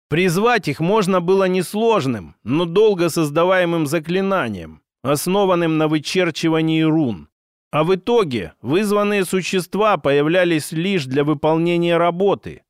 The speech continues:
после чего сразу исчезали. Вторая книжка оказалась более полезной.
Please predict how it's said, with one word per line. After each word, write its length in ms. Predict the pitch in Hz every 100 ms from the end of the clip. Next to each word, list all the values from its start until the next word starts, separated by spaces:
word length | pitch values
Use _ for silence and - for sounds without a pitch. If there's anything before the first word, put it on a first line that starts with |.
| _
после 340 | - 147 160 170
чего 400 | - 202 220 196
сразу 480 | - 156 175 147 156
исчезали. 800 | - - 160 151 147 98 80 - _ _ _ _ _ _ _
Вторая 500 | - 180 240 254 185
книжка 460 | 170 175 151 147
оказалась 560 | 143 165 175 202 196 160
более 400 | 180 220 170 127
полезной. 640 | 139 120 107 85 82 -